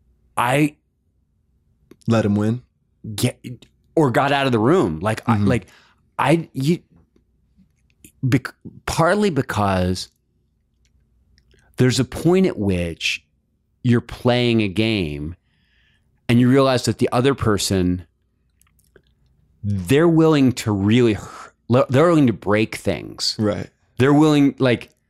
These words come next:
Speaker 2: They're just always gonna go further
Speaker 1: it's
Speaker 2: than
Speaker 1: like
Speaker 2: you.
Speaker 1: a game of chicken, and
Speaker 2: Right.
Speaker 1: they're not going to turn away.
Speaker 2: Yeah.
Speaker 1: And so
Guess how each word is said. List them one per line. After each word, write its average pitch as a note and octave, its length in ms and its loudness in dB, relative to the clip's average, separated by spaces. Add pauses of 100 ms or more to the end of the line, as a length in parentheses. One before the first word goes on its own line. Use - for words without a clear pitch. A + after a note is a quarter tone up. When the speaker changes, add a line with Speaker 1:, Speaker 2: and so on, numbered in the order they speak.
(160)
Speaker 2:
They're A2 120 0
just G2+ 200 -4
always G#2+ 400 0
gonna G2 160 0
go F#2+ 160 -2
further F2 460 -8
Speaker 1:
it's D#3 120 0
Speaker 2:
than E3 100 2
Speaker 1:
like B2 60 -4
Speaker 2:
you. D3 40 2
Speaker 1:
a B2+ 40 -4
game D3 200 2
of - 120 -4
chicken, F#2 580 -2 (100)
and B2 140 2
Speaker 2:
Right. A#2+ 80 0
Speaker 1:
they're D3+ 200 4
not B2+ 640 2 (340)
going A#2 420 2
to G2+ 120 -12
turn G#2 360 -2
away. F#2+ 600 -2 (100)
Speaker 2:
Yeah. E2 320 -2 (680)
Speaker 1:
And C3 200 2
so C3 640 0